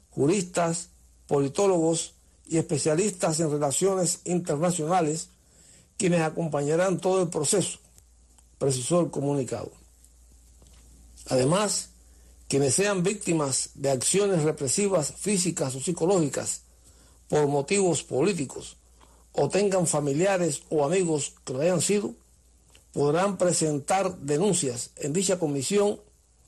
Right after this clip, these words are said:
mediante el correo electrónico apoyo archipiélago quince N arroba gmail punto com y mediante un número de teléfono que se habilitará con tal propósito.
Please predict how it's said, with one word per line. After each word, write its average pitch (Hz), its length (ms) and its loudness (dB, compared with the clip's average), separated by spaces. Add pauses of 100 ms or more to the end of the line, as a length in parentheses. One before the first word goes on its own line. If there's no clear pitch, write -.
(240)
mediante 151 640 0
el 135 120 0
correo 170 400 2
electrónico 180 720 0 (140)
apoyo 180 720 0 (120)
archipiélago 165 800 0
quince 175 460 0
N 175 260 -2
arroba 156 460 0
gmail 165 480 0 (320)
punto 175 340 0
com 170 360 0 (680)
y 180 100 0
mediante 165 440 2
un 190 120 2
número 190 320 2
de 165 80 2
teléfono 175 560 -2
que 147 140 -2
se 160 120 0
habilitará 151 640 -2
con 143 160 -6
tal 151 200 -2
propósito. 147 560 -8